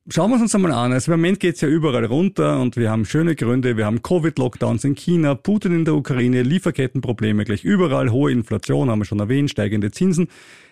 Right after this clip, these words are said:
Also da fallen einem schon eine Menge Gründe ein. Soll man da jetzt verkaufen?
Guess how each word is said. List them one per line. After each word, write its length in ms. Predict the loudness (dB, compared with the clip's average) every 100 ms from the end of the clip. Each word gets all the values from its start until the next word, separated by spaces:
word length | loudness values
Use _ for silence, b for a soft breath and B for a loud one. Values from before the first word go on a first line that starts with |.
| B
Also 220 | -4 0
da 100 | 0
fallen 280 | 0 0 0
einem 180 | 0 0
schon 160 | 0 2
eine 100 | 2
Menge 300 | 2 0 0
Gründe 400 | 0 0 0 0
ein. 220 | -2 0
Soll 180 | 0 2
man 140 | 2
da 60 | 0
jetzt 220 | -2 -2
verkaufen? 760 | -4 -2 -2 -2 0 0 0